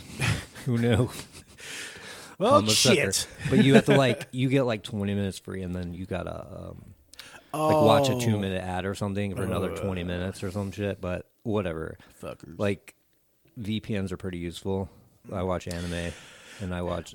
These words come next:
Speaker 1: I download stuff,
Speaker 2: I
Speaker 1: and
Speaker 2: know that V P, the V P Ns will allow you to watch, um, Netflix in different countries, 'cause apparently, like, Australia has some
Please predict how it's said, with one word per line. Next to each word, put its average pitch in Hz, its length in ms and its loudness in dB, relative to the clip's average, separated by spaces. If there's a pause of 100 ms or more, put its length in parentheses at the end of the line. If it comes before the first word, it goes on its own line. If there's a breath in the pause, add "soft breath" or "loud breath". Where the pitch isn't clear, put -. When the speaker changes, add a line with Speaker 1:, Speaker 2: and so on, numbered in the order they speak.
Speaker 1:
I 95 100 -10
download 85 440 -8
stuff, 90 400 -8
Speaker 2:
I 85 140 -4
Speaker 1:
and 170 160 -2
Speaker 2:
know 214 240 -2
that 202 400 -6
V 139 300 -8
P, 156 260 -4
the 127 160 -8
V 147 180 -4
P 160 240 -6
Ns 123 140 -6
will 117 200 -8
allow 110 340 -8
you 127 160 -6
to 147 180 -8
watch, 101 800 -10 (320)
um, 95 520 -10 (1000)
Netflix 143 640 -6
in 120 80 -6
different 113 300 -10
countries, - 640 -6
'cause 131 140 -2
apparently, 160 380 0
like, 123 180 -8
Australia 131 540 -6
has 104 160 -8
some 95 180 -10